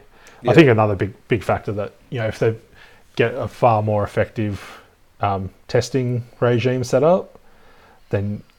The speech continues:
Speaker 2: any outbreaks can be sort of discovered and locked down in a more local sense rather than broad statewide measures, you know what I mean?
Speaker 1: I'm
Speaker 2: So if they
Speaker 1: just
Speaker 2: can get,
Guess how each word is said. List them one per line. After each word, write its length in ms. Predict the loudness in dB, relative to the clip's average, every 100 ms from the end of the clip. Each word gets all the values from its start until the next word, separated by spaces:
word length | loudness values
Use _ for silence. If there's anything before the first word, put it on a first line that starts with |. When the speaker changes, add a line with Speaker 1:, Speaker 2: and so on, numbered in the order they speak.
| -4
Speaker 2:
any 220 | -2 -2
outbreaks 560 | -2 -4 -6 -8 -10 -10
can 200 | -8 -6
be 140 | -6
sort 200 | -4 -6
of 200 | -6 -10 _ _ -20 -20 -12
discovered 440 | -8 -4 -4 -4
and 200 | -6 -6
locked 220 | -6 -6
down 400 | -6 -6 -6 -8 -10 _ _ _ _ _ _ -8
in 80 | -4
a 60 |
more 320 | -2 -2 -2 -8 -18 -20 -18 -4
local 360 | 0 2 2
sense 500 | 4 4 4 -2 -12 -8
rather 260 | -4 -2 -4
than 280 | -6 -8 -10 _ -6
broad 400 | -2 0 -2 -4 -10
statewide 680 | -12 -6 -4 -4 -4 -4 -8
measures, 480 | -8 -8 -8 -8 -10
you 80 | -8
know 80 | -6
what 100 | -6
I 120 | -6
mean? 100 | -8 -14 _ _ -20 -10
Speaker 1:
I'm 80 | -10 -2
Speaker 2:
So 80 | 0
if 80 |
they 20 | 2
Speaker 1:
just 60 |
Speaker 2:
can 120 | 2 4
get, 200 | 4